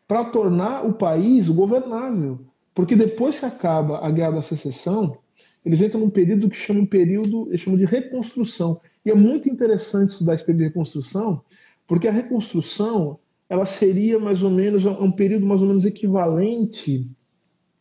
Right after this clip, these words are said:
ao período de construção da sociedade industrial aqui no Brasil.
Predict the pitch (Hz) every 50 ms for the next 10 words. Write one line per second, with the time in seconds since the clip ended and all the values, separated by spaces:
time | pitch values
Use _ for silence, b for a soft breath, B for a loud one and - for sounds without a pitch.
0 | _ _ _ _ _ - B B B B B B B B B _ _ - 175 185
1 | 185 - 214 185 190 208 220 196 214 185 196 202 - 226 220 214 220 - 220 196
2 | - - - 202 208 202 - - 220 214 202 208 196 220 208 - - 226 208 196
3 | 196 190 - 208 202 196 202 226 226 208 175 170 190 190 170 131 120